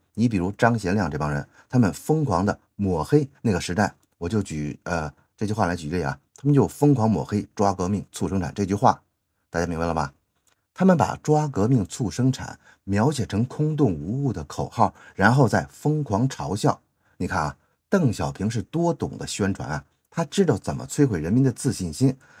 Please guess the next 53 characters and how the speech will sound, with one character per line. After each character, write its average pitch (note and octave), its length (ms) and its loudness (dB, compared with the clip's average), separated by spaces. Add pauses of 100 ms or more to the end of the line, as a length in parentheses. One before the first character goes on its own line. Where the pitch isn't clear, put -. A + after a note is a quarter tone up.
(180)
在 F#3+ 220 4
你 E2 160 2
最 A2+ 280 2
骄 F3+ 200 2
傲 F3+ 160 6
的 F#2 100 0
地 D2+ 120 -8
方， D2 240 -6 (120)
你 G#2+ 120 -2
的 F2+ 80 0
公 E3+ 200 0
心、 D3+ 320 -4
你 F#2 120 -6
的 D#2+ 100 -6
革 F2+ 240 -2
命 D3+ 160 2
性， - 220 0 (320)
是 - 160 0
你 G2 140 4
在 F2 260 0 (100)
毛 A2+ 220 0
主 B2 100 -2
席 F2 100 -8
时 G2+ 120 -8
代 G2 240 -2
你 E2+ 120 -10
最 G#2+ 180 -2
骄 A#2+ 140 -4
傲 A#2+ 60 -4
的 G2 80 -2
所 - 200 -8
在。 F#2+ 200 -2 (260)
那 D#3+ 120 2
么 G#2 180 2 (140)
邓 B2+ 240 0
小 D2 200 -4
平 G2 300 -4
就 - 120 -6
专 E3 260 0
门 G#2+ 180 2
的 B2 80 2
打 - 220 -6
击 - 120 -6
你 F2+ 160 -4
这 G2 140 0
一 E2 60 -2
点， D2 220 -8 (600)
你 B2+ 140 8
的 G#2+ 120 4
所 D#3+ 180 4
有 D#3 120 6
骄 D3+ 160 6
傲 D#3 260 4